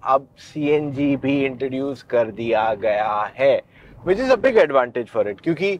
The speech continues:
जिन लोगों को कम कॉस्ट पे गाड़ी चलानी है उनके लिए यहाँ पे अच्छा ऑप्शन आ जाता है। And ये ट्विन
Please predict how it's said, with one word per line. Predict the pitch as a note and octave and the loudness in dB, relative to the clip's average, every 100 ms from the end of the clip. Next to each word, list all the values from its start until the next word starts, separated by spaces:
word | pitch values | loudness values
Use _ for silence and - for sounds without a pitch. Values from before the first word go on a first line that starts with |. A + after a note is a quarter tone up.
| - | -6
जिन | D3+ E3 | -6 0
लोगों | E3+ E3+ E3 | 0 0 0
को | F3+ F3+ F3+ F3+ _ | 2 4 2 0 _
कम | F#3+ G#3 G#3 F#3+ - | 0 0 -2 -12 -4
कॉस्ट | - D#3+ F3 - - | 2 4 2 -2 0
पे | D3+ | 4
गाड़ी | C#3 D3 | 6 4
चलानी | C#3 B2+ B2 C3 | 2 2 2 0
है | D3+ | -4
उनके | C3 D3 | -4 -2
लिए | D3 | 0
यहाँ | C#3 C3+ | 2 2
पे | D#3 C3+ | 2 2
अच्छा | - C3 | 2 0
ऑप्शन | A#2+ C#3 B2+ | 0 -2 -2
आ | A#2 | 0
जाता | A2+ A#2 B2+ | 0 0 0
है। | C3 - - - | 0 -6 -20 -4
And | C#3 E3 D#3 | -2 0 0
ये | D#3 E3+ | 4 4
ट्विन | D#3 G#3 C4 | 4 4 4